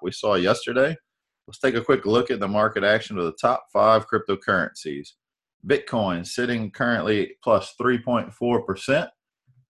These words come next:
at eight thousand one hundred eighty-six dollars. Uh, Ethereum is sitting at plus one point three percent at four seventy. Ripple plus one percent at forty-five point three cents.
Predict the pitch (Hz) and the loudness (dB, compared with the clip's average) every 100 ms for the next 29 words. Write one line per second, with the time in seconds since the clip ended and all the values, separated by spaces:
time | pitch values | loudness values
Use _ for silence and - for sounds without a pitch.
0 | _ 104 98 - 123 - - 113 113 113 | _ 4 4 4 2 2 4 6 6 4
1 | 110 113 117 107 90 113 107 110 104 98 | 2 4 2 2 4 2 2 0 -2 4
2 | 110 127 196 208 - _ _ _ _ - | 6 6 4 -2 -8 _ _ _ _ 2
3 | 101 98 92 - 131 - 127 131 151 139 | 6 6 6 4 0 4 4 6 4 2
4 | - 120 113 104 - 117 107 117 107 107 | 2 0 4 2 2 2 2 2 0 2
5 | 104 98 123 131 123 - 135 117 - - | 0 2 2 2 0 0 2 2 -2 -6
6 | 107 104 - - 143 147 143 143 - _ | 0 0 0 2 2 4 2 0 -4 _
7 | _ - 117 127 127 117 - 113 110 120 | _ 0 2 4 2 2 4 4 4 2
8 | 113 110 107 113 107 87 - 113 113 113 | 2 2 0 2 4 2 0 -2 -2 2
9 | 110 107 - 104 76 - 104 92 - 143 | 4 4 2 -2 -2 0 0 0 2 2
10 | - - | 2 -6